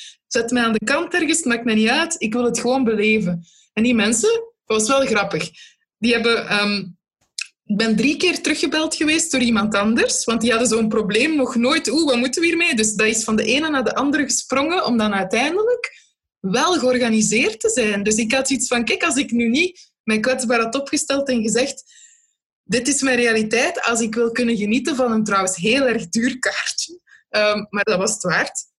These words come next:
ehm, dan heb ik een aanpassing nodig.'" En als die nu gezegd hadden aan de telefoon: "Daar kunnen wij niet voor zorgen," dan had ik gezegd: "Geef mij mijn geld terug.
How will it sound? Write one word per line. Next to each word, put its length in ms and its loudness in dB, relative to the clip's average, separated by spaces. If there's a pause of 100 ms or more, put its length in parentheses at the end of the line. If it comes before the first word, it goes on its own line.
ehm, 420 -2 (400)
dan 240 -4
heb 120 0
ik 100 0
een 140 -2
aanpassing 580 0
nodig.'" 560 -2
En 140 0
als 120 0
die 120 0
nu 120 0
gezegd 340 0
hadden 240 0
aan 120 0
de 100 -2
telefoon: 480 -2
"Daar 120 -2
kunnen 240 0
wij 120 2
niet 160 2
voor 140 -2
zorgen," 340 0
dan 80 -2
had 180 -4
ik 80 -8
gezegd: 340 -4
"Geef 200 -4
mij 140 0
mijn 180 0
geld 260 -2
terug. 240 -4